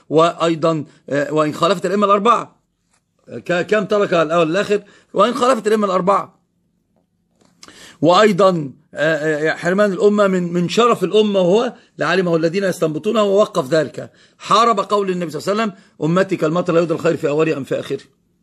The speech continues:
وأوقف قول الن-، النبي صلى الله عليه وسلم: "لا تزال طائفة من أمتي على الحق ظاهرين، لا يضرهم من خالفهم ولا من خذلهم". <clears throat> ثم بعد ذلك أنشأ مسألة التلفيق،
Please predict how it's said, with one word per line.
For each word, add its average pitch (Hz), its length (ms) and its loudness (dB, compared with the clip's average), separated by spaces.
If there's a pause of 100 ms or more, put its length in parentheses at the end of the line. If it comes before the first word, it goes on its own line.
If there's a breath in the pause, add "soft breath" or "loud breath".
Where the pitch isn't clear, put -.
(1300 soft breath)
وأوقف 214 480 4
قول 214 280 0
الن-، 185 160 -4
النبي 175 540 -4
صلى 170 80 -6
الله 175 100 -4
عليه 226 100 2
وسلم: 208 80 2
"لا 190 80 4
تزال 180 280 -2
طائفة 196 220 -2
من 180 40 -4
أمتي 190 200 -2
على 151 80 -4
الحق 185 180 -4
ظاهرين، 185 640 2 (260 loud breath)
لا 170 100 4
يضرهم 170 360 0
من 156 80 -2
خالفهم 151 340 -4
ولا 151 160 0
من 143 100 -4
خذلهم". 139 320 -6 (560 soft breath)
<clears throat> 220 1120 4 (3500 loud breath)
ثم 156 160 4
بعد 165 200 4
ذلك 202 260 4 (260)
أنشأ 180 320 -2
مسألة 156 340 -6
التلفيق، - 640 -8